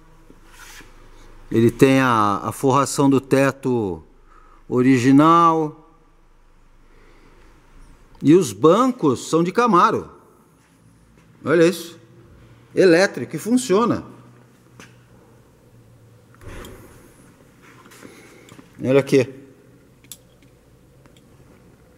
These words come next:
É do Camaro novo.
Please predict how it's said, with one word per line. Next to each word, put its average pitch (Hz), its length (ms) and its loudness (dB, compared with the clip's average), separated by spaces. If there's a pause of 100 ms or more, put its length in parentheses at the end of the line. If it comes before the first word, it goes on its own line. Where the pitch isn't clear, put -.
(1900)
É - 60 -14
do 110 120 -4
Camaro 160 440 2
novo. 160 480 2